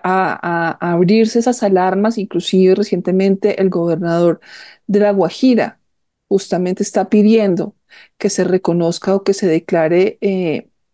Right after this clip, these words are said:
una ley, o que se reconozca una, una ley dentro de la ley de fronteras que permitiría acciones específicas y de contingencia ante la crisis migratoria que está vi-, que se está viviendo en Venezuela, y también incluso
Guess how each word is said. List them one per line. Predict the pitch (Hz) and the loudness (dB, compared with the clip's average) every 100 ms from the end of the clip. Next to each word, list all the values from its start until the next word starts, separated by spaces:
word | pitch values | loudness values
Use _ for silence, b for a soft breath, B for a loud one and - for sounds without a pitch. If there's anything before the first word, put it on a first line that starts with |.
| _ | _
una | 190 190 | 0 2
ley, | 208 226 214 | 4 4 2
o | - | 0
que | 196 | -4
se | 185 | -4
reconozca | 185 - 180 165 165 - 185 226 B B B | -4 -4 -2 -2 -4 -6 -6 -6 B B B
una, | - 202 208 - | -2 2 2 0
una | 208 196 | 2 2
ley | 208 220 208 226 B _ | 4 4 2 0 B _
dentro | 202 196 180 | -4 0 2
de | 180 | 2
la | 160 | 2
ley | 175 | 2
de | 175 | 0
fronteras | 190 220 214 208 180 226 - b b _ | 0 -2 0 0 0 -4 -10 b b _
que | 233 | -4
permitiría | 220 202 202 190 196 226 233 226 | 0 2 2 2 2 4 4 2
acciones | - 196 - - 180 190 | -2 -6 -4 -2 0 0
específicas | 214 - 208 214 202 214 - 214 214 | -4 -4 -2 0 0 0 0 -2 2
y | 220 | 0
de | 196 | 2
contingencia | 214 208 233 196 190 185 - 196 - | 0 -2 -2 -4 -4 -6 -2 -2 -2
ante | 190 190 - | -4 -4 -4
la | - | -4
crisis | - 208 196 196 - B B - | 0 0 0 -4 -8 B B -2
migratoria | 220 202 180 202 180 | 2 2 2 -2 -2
que | 175 | -2
está | 202 - 175 | -6 -2 0
vi-, | 180 | 0
que | 190 | 0
se | |
está | 185 - 180 | -2 0 2
viviendo | 190 196 202 | 2 2 2
en | 208 | 2
Venezuela, | 220 226 - 226 220 254 - | 2 0 0 2 0 -2 -4
y | 226 | -4
también | 214 214 247 226 - | -2 0 2 0 -2
incluso | 202 226 208 196 | -4 0 -2 -2